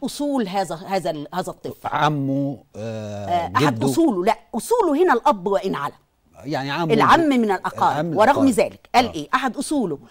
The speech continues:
Speaker 1: أو المتولين تربيته. المتولين تربيته قد لا يكون أبوه،
Speaker 2: ممكن
Speaker 1: قد
Speaker 2: يكون
Speaker 1: يكون
Speaker 2: خاله.
Speaker 1: عمه أو، أو أحد من أقاربه، أو من له سلطة في ملاحظته.
Speaker 2: مم. مدرس
Speaker 1: مم؟
Speaker 2: مثلًا.
Speaker 1: مدرس، رب عمل.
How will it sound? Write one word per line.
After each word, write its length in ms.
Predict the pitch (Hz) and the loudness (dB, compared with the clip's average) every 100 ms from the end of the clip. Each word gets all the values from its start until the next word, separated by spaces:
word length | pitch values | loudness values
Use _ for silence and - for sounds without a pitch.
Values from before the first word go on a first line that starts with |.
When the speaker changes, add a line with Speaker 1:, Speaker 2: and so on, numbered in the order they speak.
| - - 330 | -20 0 4
Speaker 1:
أو 220 | 370 330 | 6 4
المتولين 840 | 269 262 254 226 220 233 339 330 | 2 0 0 0 0 0 0 2
تربيته. 560 | 277 247 208 247 - - _ 165 | 4 4 4 2 0 -8 _ -10
المتولين 400 | 151 170 233 233 | -4 -2 -2 -2
تربيته 420 | 180 165 233 247 | -2 -2 -2 -2
قد 240 | 269 233 | -2 0
لا 80 | 269 | 0
يكون 360 | 262 320 277 - | 0 -2 -4 0
أبوه، 240 | 262 381 | 0 2
Speaker 2:
ممكن 140 | 359 208 | 0 0
Speaker 1:
قد 100 | - | 0
Speaker 2:
يكون 180 | 202 170 | 4 4
Speaker 1:
يكون 40 | 165 | 6
Speaker 2:
خاله. 60 | 226 | 4
Speaker 1:
عمه 320 | 262 277 226 | 2 0 0
أو، 240 | 220 220 - _ - | 0 -2 -10 _ -2
أو 140 | 214 | -2
أحد 240 | 233 277 226 | -2 -4 -4
من 120 | 220 | -4
أقاربه، 420 | 208 196 143 120 - _ _ - | -4 -4 -4 -10 -20 _ _ 0
أو 140 | 370 | 0
من 480 | 320 269 262 247 247 | 2 0 0 0 -2
له 300 | 294 302 262 | -4 -4 -6
سلطة 420 | - 403 - 240 | -2 -2 -2 -2
في 140 | 220 190 | -2 -2
ملاحظته. 520 | 180 151 170 175 - _ _ _ _ | -4 -6 -8 -12 -12 _ _ _ _
Speaker 2:
مم. 240 | 110 110 101 | -12 -10 -8
مدرس 380 | 113 139 131 233 | 0 0 0 -2
Speaker 1:
مم؟ 100 | 311 | -4
Speaker 2:
مثلًا. 280 | 113 107 104 _ _ 220 | -8 -12 -16 _ _ -2
Speaker 1:
مدرس، 640 | 254 240 254 277 262 - | 2 2 2 0 -2 -2
رب 220 | 226 175 | -2 0
عمل. 560 | 170 202 240 247 254 | 0 0 0 0 -2